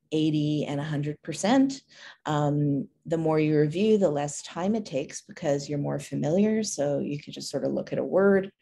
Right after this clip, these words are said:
and all the associated knowledge will come to mind. Um, and you, you're just sort of continually reconstructing your memory. So memory of the material is not gonna be an issue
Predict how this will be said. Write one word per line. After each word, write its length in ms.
and 480
all 140
the 120
associated 600
knowledge 420
will 120
come 260
to 100
mind. 480
Um, 540
and 340
you, 240
you're 120
just 180
sort 100
of 100
continually 600
reconstructing 680
your 100
memory. 440
So 180
memory 440
of 80
the 100
material 580
is 200
not 260
gonna 140
be 160
an 80
issue 680